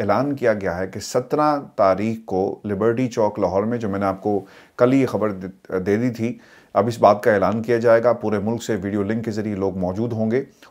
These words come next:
और इमरान खान जो है आइंदा असम्बलियाँ तहलील करने की तारीख दे देंगे। मैं आपको तारीख भी बता देता हूँ, जो हमारी बात हुई कुछ ज़राए से,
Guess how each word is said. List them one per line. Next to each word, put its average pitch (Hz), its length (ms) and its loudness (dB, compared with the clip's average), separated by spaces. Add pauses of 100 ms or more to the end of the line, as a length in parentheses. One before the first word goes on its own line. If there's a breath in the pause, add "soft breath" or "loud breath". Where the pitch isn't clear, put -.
और 110 120 2
इमरान 104 240 2
खान 107 260 0
जो 95 120 -6
है 101 280 0
आइंदा 98 260 -2
असम्बलियाँ 104 440 -6
तहलील 98 280 -6
करने 95 240 -8
की 113 100 -10
तारीख 92 380 -4
दे 87 80 -8
देंगे। 85 260 -10
मैं 117 120 2
आपको 135 160 0
तारीख 135 320 4
भी 160 80 -2
बता 120 220 6
देता 120 200 2
हूँ, 123 140 -2
जो 113 140 -4
हमारी 98 280 -2
बात 104 260 4
हुई 117 120 -6
कुछ 98 260 -12
ज़राए 95 280 4
से, - 220 -6